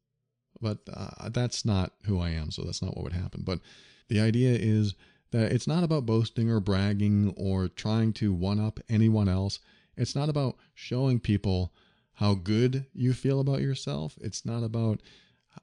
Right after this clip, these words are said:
uh, telling people how wonderful you are in so many words or how many awards you've won. It's nothing like that. For me, a-, at least this is how I look at it, it comes from being vulnerable.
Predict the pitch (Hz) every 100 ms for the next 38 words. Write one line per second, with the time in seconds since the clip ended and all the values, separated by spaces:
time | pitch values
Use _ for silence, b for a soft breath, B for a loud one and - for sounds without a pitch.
0 | - 92 95 - 117 110 117 117 113 101
1 | b b _ - 92 104 98 92 92 -
2 | 92 101 117 131 127 135 131 135 131 123
3 | 123 139 131 120 127 131 127 120 131 139
4 | 117 92 101 117 117 110 104 - - 101
5 | 90 101 123 123 135 123 127 135 135 -
6 | b b - 165 156 143 160 - 82 -
7 | _ _ _ _ 123 123 160 120 123 135
8 | - 110 - 101 101 - 117 104 101 101
9 | 92 110 - 80 87 - b b b 120
10 | - 131 131 131 101 98 87 82 78 -
11 | -